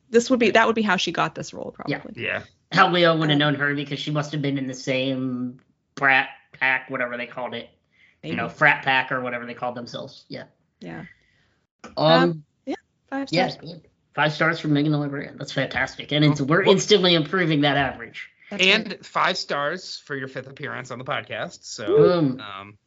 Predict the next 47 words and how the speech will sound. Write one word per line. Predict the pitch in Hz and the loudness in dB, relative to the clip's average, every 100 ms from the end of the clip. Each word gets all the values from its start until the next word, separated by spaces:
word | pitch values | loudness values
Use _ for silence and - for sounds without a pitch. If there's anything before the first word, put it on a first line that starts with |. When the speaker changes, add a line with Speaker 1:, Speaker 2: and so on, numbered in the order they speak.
| _ _ _ | _ _ _
Speaker 3:
there | 110 | -12
we | 117 | -8
go. | 113 110 - - - - - 277 - | -6 -6 -10 -18 -20 -20 -14 -14 -12
We're | - | -14
seeing | 110 120 | -12 -12
some | 113 117 | -12 -12
themes | 117 110 - | -10 -10 -10
come | 107 | -14
through. | 104 110 98 | -10 -8 -8
All | 139 | -6
right, | 120 123 | -8 -8
who's | 139 | -10
next? | 120 104 - | -10 -12 -10
Me | 127 | -10
or | |
you, | 120 98 | -10 -10
Brendan? | 92 92 92 - _ _ _ 170 | -10 -10 -12 -16 _ _ _ 2
Speaker 2:
Uh, | 185 208 | 2 4
I'll | 254 269 | 2 4
go | 269 | 2
next. | 156 147 123 - - - - | 2 0 -2 -6 -18 -16 -4
Um, | 151 151 147 147 143 - | 0 2 4 2 0 -8
so | - - 160 156 165 | -14 0 4 4 4
as | 185 214 233 | 4 4 2
we, | 226 190 | -4 -2
as | 190 | 0
we | 214 | 0
talked | - 151 151 | 0 0 0
about, | 147 143 - - | 0 0 -2 -2
this | 151 196 | -2 0
is, | 175 156 139 147 | 0 0 -2 -2
you | |
know, | 135 120 117 117 - - _ _ | -2 -2 -6 -12 -20 -20 _ _
this | 185 190 | 2 4
was | 220 | 6
one | 196 | 6
of | 180 | 6
my | 160 | 4
favorite | 151 139 139 | 2 0 0
movies | 127 127 139 | -2 -6 -6
when | 131 | -8
it | |
came | 127 120 135 | -8 -10 -4
out | 127 123 120 - _ | -2 -2 -4 -12 _
in | 135 123 120 117 117 101 117 | -6 -4 -6 -6 -8 -10 -2
ninety-six, | 135 127 123 - 160 156 156 - - | 0 0 -6 -2 2 2 0 -10 -6
um, | 135 135 131 131 135 | 2 4 4 4 2